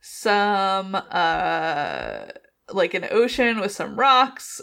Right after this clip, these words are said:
Uh, one was paper snowflakes hanging from the ceiling. Uh, one was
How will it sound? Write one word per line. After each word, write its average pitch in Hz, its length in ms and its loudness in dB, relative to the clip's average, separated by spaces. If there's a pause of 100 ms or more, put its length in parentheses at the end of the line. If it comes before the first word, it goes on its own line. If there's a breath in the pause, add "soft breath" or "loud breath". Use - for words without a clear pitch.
Uh, 180 340 4
one 202 320 -2
was 196 300 0
paper 214 360 -2
snowflakes 220 680 0
hanging 185 300 -4
from 170 180 -4
the 175 120 -4
ceiling. 247 1000 -2 (440 loud breath)
Uh, 185 440 4
one 208 440 0
was 196 400 0